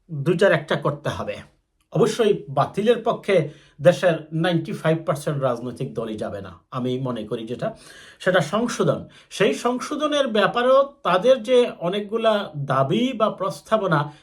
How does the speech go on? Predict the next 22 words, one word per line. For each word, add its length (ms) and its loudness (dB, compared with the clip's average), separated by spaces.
এটার 220 0
সাথে 280 -4
দেশের 340 -4
প্রধান 440 -2
রাজনৈতিক 520 -2
স্টেকহোল্ডার 580 -6
বিএনপি 500 -2
রাজি 300 4
হবে 260 -2
বলে 320 -2
আমি 280 -2
অন্ততপক্ষে 720 -6
মনে 280 -2
করি 260 -6
না। 180 -10
এখন 340 -2
কেন 260 4
এই 100 4
দূরত্বতা, 600 0
দূরত্বটা 500 0
সৃষ্টি 340 -4
হয়েছে? 340 0